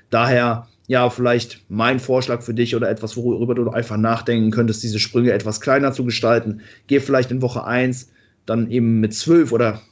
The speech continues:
vielleicht sogar mal mit zehn Sätzen, ne, einfach mal hin, probier das Ganze aus und versuch, ähm, ja, darüber vielleicht ein bisschen länger zu akkumulieren. Ich mein,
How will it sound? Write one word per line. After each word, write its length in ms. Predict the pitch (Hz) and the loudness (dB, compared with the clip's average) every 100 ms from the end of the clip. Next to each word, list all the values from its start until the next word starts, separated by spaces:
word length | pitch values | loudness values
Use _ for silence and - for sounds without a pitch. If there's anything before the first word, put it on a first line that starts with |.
| - | -18
vielleicht 440 | - 135 151 151 | -4 2 2 2
sogar 180 | 151 143 | -2 -2
mal 160 | 139 135 | -2 -4
mit 240 | 131 127 | -4 -6
zehn 300 | - 160 156 | -2 0 2
Sätzen, 480 | 147 143 143 131 131 _ _ | 0 0 -6 -10 -10 _ _
ne, 380 | 131 131 127 - | -2 -2 -2 -6
einfach 240 | - 120 127 | -6 -2 0
mal 160 | 123 | 2
hin, 280 | 117 151 151 - - | 2 0 -2 -8 -12
probier 240 | - 143 | -2 2
das 160 | 143 - | 2 2
Ganze 260 | 139 123 101 | -4 -4 0
aus 260 | 139 139 | 2 2
und 100 | 123 | 0
versuch, 400 | 123 123 131 127 - _ - _ - | -4 -4 -6 -8 -16 _ -20 _ -4
ähm, 460 | 113 117 113 113 _ _ _ _ _ _ - | -2 0 -2 -4 _ _ _ _ _ _ -6
ja, 100 | 120 | -2
darüber 360 | 113 123 127 123 | 2 2 2 2
vielleicht 300 | - 117 120 | -2 -4 -4
ein 60 | 117 | -6
bisschen 200 | 120 110 | -2 0
länger 240 | 127 127 | 0 -2
zu 140 | - | -4
akkumulieren. 720 | 120 127 123 120 123 120 113 - - | -6 -4 -2 2 2 2 0 -10 -20
Ich 100 | - | -4
mein, 360 | 117 117 110 | 2 4 2